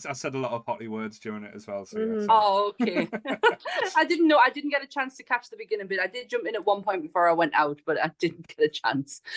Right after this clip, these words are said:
Speaker 3: So well done, well done, you.
Speaker 1: See, she supports us even when she's on holiday, bless her.
Speaker 3: <laughs>
Speaker 1: So, uh,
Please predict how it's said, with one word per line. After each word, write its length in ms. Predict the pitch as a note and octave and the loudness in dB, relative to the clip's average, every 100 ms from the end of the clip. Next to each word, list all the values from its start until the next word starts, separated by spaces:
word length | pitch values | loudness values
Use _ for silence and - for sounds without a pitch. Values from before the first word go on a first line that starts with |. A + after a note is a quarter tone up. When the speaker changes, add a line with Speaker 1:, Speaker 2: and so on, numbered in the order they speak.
| D#4+ - | -4 0
Speaker 3:
So 180 | F#3+ F3+ | 2 6
well 260 | D#4 F4 | 6 6
done, 240 | C#4 A3 G#3 | 6 4 4
well 160 | C#4 | 0
done, 220 | C#4 C4 A3+ | 0 -2 -4
you. 280 | E3+ D3+ D3 _ | -6 -6 -10 _
Speaker 1:
See, 340 | - A#2+ C3+ | -12 -10 -10
she 200 | D#3 C#3+ | -10 -8
supports 440 | - F3+ F3 E3 F#3 | -8 -4 -4 -4 -6
us 160 | - | -6
even 180 | E3 D#3 | -6 -6
when 120 | D#3 | -8
she's 180 | - C#3+ | -10 -10
on 140 | C#3+ | -8
holiday, 340 | B2 G#2+ G2+ G2+ | -6 -8 -6 -8
bless 300 | G#2 G2 - | -10 -12 -14
her. 100 | F#2 _ _ - - | -20 _ _ -14 -4
Speaker 3:
<laughs> 120 | B3+ B3+ - B3 - - - - - - _ _ _ C#3+ | -2 -2 -4 -4 -4 -6 -8 -10 -14 -14 _ _ _ -2
Speaker 1:
So, 60 | |
uh, 180 | C#3+ C3+ | -2 -2